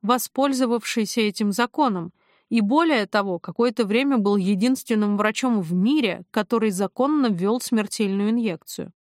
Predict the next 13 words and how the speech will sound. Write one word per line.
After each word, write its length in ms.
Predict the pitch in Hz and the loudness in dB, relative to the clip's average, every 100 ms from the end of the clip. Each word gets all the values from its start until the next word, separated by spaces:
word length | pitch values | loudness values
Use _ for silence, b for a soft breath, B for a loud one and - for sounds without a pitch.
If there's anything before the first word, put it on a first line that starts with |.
| _ _ _ | _ _ _
Я 140 | 190 | -8
слышу 340 | 180 - 170 196 | -6 -8 -8 -6
в 60 | |
его 200 | 202 208 | -4 -4
голосе 380 | 226 196 202 - | -4 -4 -4 -6
гордость. 560 | 262 269 165 151 - _ _ _ _ b b b b | -4 -4 -6 -14 -20 _ _ _ _ b b b b
Отсюда 400 | - 220 349 392 | -4 -2 0 2
и 80 | 330 | 2
вырос 360 | 277 381 349 - | 2 0 0 -2
Экзит, 480 | 254 233 180 175 - | -2 -2 -2 -8 -12
ведь 300 | 202 185 220 | -4 -4 -4
ко 140 | - 226 | -2 0
мне 360 | 226 277 320 | 2 2 0